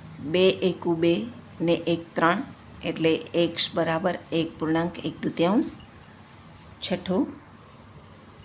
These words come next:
ત્રણ એક્સ ઓછા એક છેદમાં બે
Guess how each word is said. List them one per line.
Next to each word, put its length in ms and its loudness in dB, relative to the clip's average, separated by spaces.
ત્રણ 320 6
એક્સ 180 2
ઓછા 360 4
એક 120 4
છેદમાં 500 2
બે 80 4